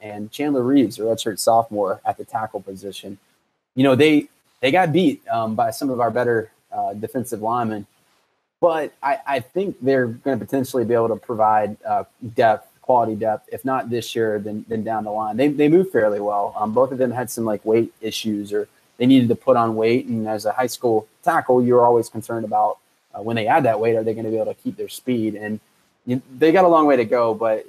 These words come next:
uh, I'm, I'm confident they'll at least get to a, you know, a certain level where they can be quality, uh, rotation type players. So that, that would be the one positive. But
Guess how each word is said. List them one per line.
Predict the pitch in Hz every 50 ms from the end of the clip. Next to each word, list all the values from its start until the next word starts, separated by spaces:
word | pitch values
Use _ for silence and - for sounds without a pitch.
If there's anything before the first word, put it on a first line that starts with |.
| -
uh, | 110 110 - - -
I'm, | 120 123 127 120
I'm | 123 120
confident | 117 - 147 139 135 135 123 117 110
they'll | 117 113 110
at | 110 117
least | 123 117 - -
get | - 113 -
to | 117 113 107
a, | 107 104 104 104 -
you | 117 110
know, | 107
a | 101
certain | - - - 110 104 110
level | 110 110 107 107 107 107 107
where | 110 107 107
they | 107 110 107
can | - 117 104 98 - _ _
be | - 113 101
quality, | - - - 147 110 110 107 104 104 104 104 - _ -
uh, | 107 104
rotation | 113 120 107 - - 117 107 - - 104 98
type | - 104 95 - _
players. | - 107 110 107 113 110 -
So | - 107 107
that, | 113 - - _ _ _ _ _ _ _ _
that | 127 131 143
would | 143
be | 139 147
the | 135 123
one | 117 120 117
positive. | - - 110 113 113 110 107 113 107 104
But | 107 107 107 -